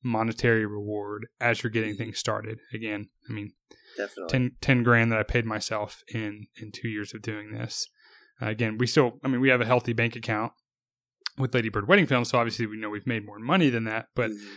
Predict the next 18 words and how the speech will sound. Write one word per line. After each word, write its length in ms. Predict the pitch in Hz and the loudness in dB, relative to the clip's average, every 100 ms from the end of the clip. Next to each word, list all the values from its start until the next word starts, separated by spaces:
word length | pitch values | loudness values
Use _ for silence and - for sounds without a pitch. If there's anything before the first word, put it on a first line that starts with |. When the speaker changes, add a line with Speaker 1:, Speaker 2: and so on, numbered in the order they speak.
| - | 0
Speaker 1:
but 120 | 135 147 | 4 6
that's 180 | 139 131 | 6 8
all 240 | 131 131 | 8 8
that 140 | 120 117 | 4 2
I 120 | 117 | 2
felt 280 | - 123 - | 2 0 0
comfortable 440 | 123 117 - 117 | -4 -4 -6 -6
paying 260 | - 113 113 | -4 -6 -6
myself 460 | 104 - 117 - | -10 -8 -8 -8
in 60 | 113 | -10
that, 140 | 107 - 120 | -10 -12 -10
in 100 | 113 | -8
that 140 | - | -8
period 180 | 120 113 | -6 -8
of 80 | - | -8
time. 280 | - 117 | -10 -8
So 200 | 117 123 117 | -6 -6 -4
Speaker 2:
Cool. 220 | 101 92 | -4 -6